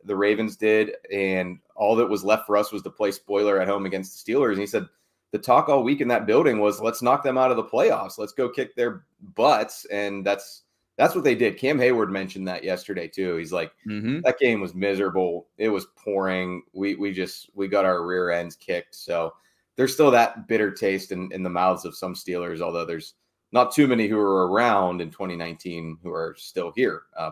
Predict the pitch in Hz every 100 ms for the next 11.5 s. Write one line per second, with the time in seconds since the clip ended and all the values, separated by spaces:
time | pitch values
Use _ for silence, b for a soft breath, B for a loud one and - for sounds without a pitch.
0 | - 92 92 90 82 - - 82 - 87
1 | 82 - b b b - 95 95 92 92
2 | 92 95 98 87 82 - 82 78 85 87
3 | 87 82 - 90 90 - - - - _
4 | _ _ _ _ b b b - 151 143
5 | 107 90 - 123 117 123 131 170 220 180
6 | 156 127 120 123 120 147 117 101 104 117
7 | - 101 92 104 95 92 b b b b
8 | - 110 104 92 90 - - - 113 139
9 | 117 120 127 113 131 120 117 107 90 104
10 | 110 - 120 113 107 92 104 92 123 123
11 | 113 117 113 110